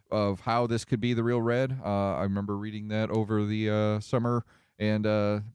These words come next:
and so forth. Some really good stuff on our Facebook. But email us. You can email us at, uh, blacklist at podcast derby dot com or hit us up on Facebook or Twitter.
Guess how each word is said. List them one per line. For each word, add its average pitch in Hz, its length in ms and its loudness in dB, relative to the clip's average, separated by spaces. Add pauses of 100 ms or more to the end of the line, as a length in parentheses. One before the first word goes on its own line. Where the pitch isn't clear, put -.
(300)
and 107 160 -2
so 123 140 2
forth. 117 320 0 (300)
Some 110 160 -4
really 113 140 4
good 104 140 -2
stuff 110 280 0
on 107 80 2
our 101 80 4
Facebook. 101 480 0 (380)
But 101 120 2
email 117 280 4
us. - 260 -2
You 101 80 -12
can 101 80 -2
email 104 220 4
us 95 120 -2
at, 95 140 2
uh, 90 100 4
blacklist 92 420 0
at 92 120 0
podcast 90 400 -2
derby 90 160 0
dot 85 160 2
com 87 200 0
or 131 180 4
hit 107 120 2
us 87 100 -4
up 82 120 -4
on 82 100 0
Facebook - 380 -6
or 71 40 -12
Twitter. 127 320 -4